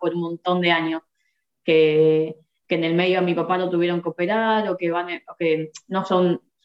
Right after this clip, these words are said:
viejos, tienen cincuenta y pico de años, pero que van creciendo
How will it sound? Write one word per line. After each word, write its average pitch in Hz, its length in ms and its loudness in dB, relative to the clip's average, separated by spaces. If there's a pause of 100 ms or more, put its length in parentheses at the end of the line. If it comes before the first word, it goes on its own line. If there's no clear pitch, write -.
(160)
viejos, 190 840 0
tienen 170 260 -2
cincuenta 170 500 -4
y 170 40 -6
pico 180 220 -2
de 185 120 4
años, 196 320 0
pero 156 200 2
que 156 100 0
van 185 180 2
creciendo 190 920 0